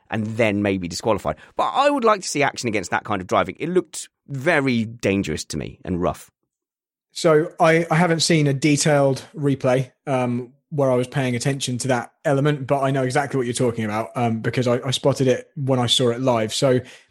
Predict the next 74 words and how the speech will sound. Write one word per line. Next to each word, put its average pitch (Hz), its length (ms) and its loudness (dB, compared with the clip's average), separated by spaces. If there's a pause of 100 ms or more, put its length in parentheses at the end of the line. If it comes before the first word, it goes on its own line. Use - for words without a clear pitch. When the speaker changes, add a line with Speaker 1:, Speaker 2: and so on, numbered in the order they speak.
(120)
Speaker 2:
it 151 100 4
looked 185 140 4
like 170 160 4
Gasly 156 300 2
had 147 120 4
a 143 60 4
really 156 220 2
good 151 180 2
run, 143 340 0 (100)
uh, 139 220 0 (160)
around 151 280 0
the 151 100 0
outside 160 480 0
of 120 60 -4
Hamilton 131 360 -2
on 131 80 -2
the 127 60 -2
approach 131 300 -2
to 127 60 -10
turn 123 280 -2
two, 170 320 2
so 127 100 -4
the 117 80 -2
first 127 340 -2
proper - 220 -2
corner 131 300 0
where 123 60 0
you 120 60 -2
have 113 120 -6
to 113 80 -12
brake. 131 320 0 (380)
Um, 123 180 2
and 135 120 0
Hamilton 139 460 2
just 123 400 -2 (220)
decided 127 380 2
to 131 100 0
use 127 340 2
all 165 160 6
of 123 80 0
the 127 60 -2
space 127 280 2
up 143 120 -2
to 135 80 -4
the 131 100 2
edge 117 80 2
of 110 80 -6
the 107 60 -8
track, 120 320 -2
and 117 80 -6
he, 113 100 -16
he 120 120 -6
kind 143 180 -2
of 131 80 -2
left 143 220 0
it 147 60 -2
up 156 180 -4
to 139 80 0
Gasly 131 220 2
Speaker 1:
Yeah. 117 180 4
Speaker 2:
to 127 160 0
avoid 117 360 2
an 160 120 -2
accident. 117 520 -2
Speaker 1:
<laughs> - 80 -20
But, - 140 -2
but 175 140 2
Gasly 226 120 6
Speaker 2:
And, - 100 4
and 208 100 2
Speaker 1:
was 143 100 4
there. 196 140 4
Speaker 2:
Gasly 147 200 4
did 139 140 2